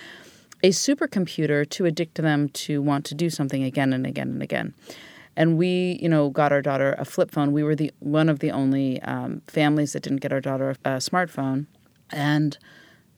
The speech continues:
I'm so glad we did that decision. Now, fortunately, there's an organization called Wait Until Eighth, as in wait until eighth grade, to get them a smartphone. And I think all the research is coming out, like the fact that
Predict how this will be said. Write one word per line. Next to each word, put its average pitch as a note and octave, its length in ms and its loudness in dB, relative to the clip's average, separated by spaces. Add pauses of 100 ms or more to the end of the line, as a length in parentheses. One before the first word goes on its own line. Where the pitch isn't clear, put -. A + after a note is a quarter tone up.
(140)
I'm D#3 180 4
so E3 180 2
glad D3+ 220 2
we D3+ 60 -4
did C#3+ 140 -2
that C#3+ 120 2
decision. C#3 640 0
Now, D#3 560 4 (160)
fortunately, D#3+ 560 -2
there's C#3 220 -2
an C#3 100 0
organization C#3+ 640 0
called C3+ 240 -2
Wait C3+ 340 -2
Until C#3 320 -4
Eighth, C#3 320 -4 (720)
as C#3+ 160 0
in C#3+ 160 4
wait C#3+ 220 0
until D3+ 200 -2
eighth C#3+ 220 -2
grade, C#3 480 -2 (440)
to - 100 -14
get D3 140 0
them D3 120 2
a C#3+ 40 0
smartphone. C#3 760 0
And D3 460 2
I E3 100 6
think E3+ 320 0
all D#3+ 160 6
the D#3 120 -2
research D3+ 800 -2 (400)
is E3 120 -4
coming F#3+ 320 2
out, D3 260 2
like C#3 200 0
the C#3+ 80 -6
fact C#3 280 0
that C#3 220 -2